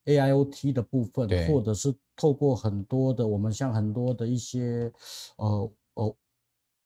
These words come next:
Speaker 1: 监控系统，
Speaker 2: 嗯，嗯，
Speaker 1: 其实逐步的现在也都走在，
Speaker 2: 嗯。
Speaker 1: 走向这个部分。
Speaker 2: OK。
Speaker 1: 像我们公司，我们要装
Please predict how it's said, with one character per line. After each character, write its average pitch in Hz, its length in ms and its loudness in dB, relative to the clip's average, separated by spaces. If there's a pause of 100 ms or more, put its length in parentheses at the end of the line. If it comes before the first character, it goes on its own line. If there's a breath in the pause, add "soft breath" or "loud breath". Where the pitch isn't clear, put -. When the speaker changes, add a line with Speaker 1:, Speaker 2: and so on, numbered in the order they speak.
(140)
Speaker 1:
监 160 160 4
控 143 160 2
系 - 180 0
统， - 240 -6
Speaker 2:
嗯， 85 180 -2
嗯， 76 60 -8
Speaker 1:
其 85 140 -2
实 165 100 2
逐 80 220 4
步 151 180 0
的 104 140 -2
现 117 120 -6
在 120 100 -2
也 104 60 -2
都 110 140 -2
走 90 180 -6
在， 104 140 -4
Speaker 2:
嗯。 95 80 -6 (140)
Speaker 1:
走 92 140 -4
向 98 260 -2
这 104 120 -4
个 92 80 -4
部 92 200 -6
分。 80 400 -10
Speaker 2:
OK。 90 180 -8
Speaker 1:
像 131 180 0
我 107 60 0
们 117 140 2
公 131 180 2
司， 127 180 -4
我 113 140 0
们 113 300 -2 (380 soft breath)
要 127 280 2
装 123 320 -2